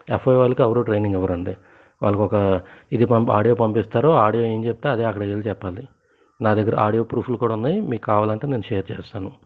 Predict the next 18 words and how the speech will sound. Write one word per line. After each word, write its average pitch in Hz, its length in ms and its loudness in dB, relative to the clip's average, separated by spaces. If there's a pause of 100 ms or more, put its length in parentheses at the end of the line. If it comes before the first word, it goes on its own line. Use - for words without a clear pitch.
(800)
And 135 160 8
మరొకటండి, 92 500 0 (840)
ఈ 160 280 2
ఎఫ్ఓఏ 160 560 4 (520)
ఏదైతే 135 360 6
ఉందో, 113 540 2 (800)
వీళ్ళు 147 260 6
ఆథరైజ్డా? 107 680 2 (1400)
వీళ్ళకి 123 260 4
ఏమైనా 113 180 2
జీవో 107 320 0 (120)
ఉందా 98 160 -2
గవర్నమెంట్ 95 560 -2
నుంచి 92 360 -8 (540)
అంటే? 117 220 4
ఎటువంటి 110 340 0
జీవో 101 300 0
లేదండి. 95 520 -4